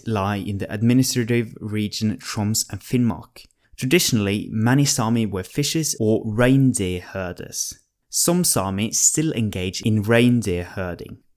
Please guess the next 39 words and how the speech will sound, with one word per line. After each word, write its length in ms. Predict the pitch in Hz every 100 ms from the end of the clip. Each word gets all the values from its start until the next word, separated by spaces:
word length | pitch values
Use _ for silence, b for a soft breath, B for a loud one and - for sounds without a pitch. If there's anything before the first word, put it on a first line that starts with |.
| _ _ -
The 200 | 127 -
areas 460 | 170 165 113 110
with 140 | - 113
the 40 |
strongest 500 | 127 - 160 165 151
Sami 300 | - 113 120
influence 600 | - 131 127 104 101 107
in 180 | 113 110
Norway 420 | 120 123 98 104
are 240 | - 92 -
Karasjok 580 | - 143 151 147 151 151 -
and 240 | 101 98
Kautokeino, 800 | - 117 - - 98 90 87 -
which 220 | - 120
lie 180 | 131 135 139
all 160 | 147
the 80 | 156
way 180 | 127 120
up 240 | 113 - -
in 200 | 113 107
north 400 | 123 127 - -
in 140 | 107 98
Finnmark. 720 | - 117 104 - - - - _ _ -
These 300 | 131 180 -
are 100 | 139
some 200 | - 170
of 80 | 151
the 140 | -
only 260 | 151 165 151
places 500 | 147 143 135 95 -
where 140 | 104
the 100 | 101
vast 320 | 107 120 131 117
majority 540 | 101 120 117 - 90
of 120 | 95
the 140 | 82 101
inhabitants 640 | 104 117 113 - 90 - -
speak 480 | - - 98 92 -
Sami. 680 | - - 110 107 85 71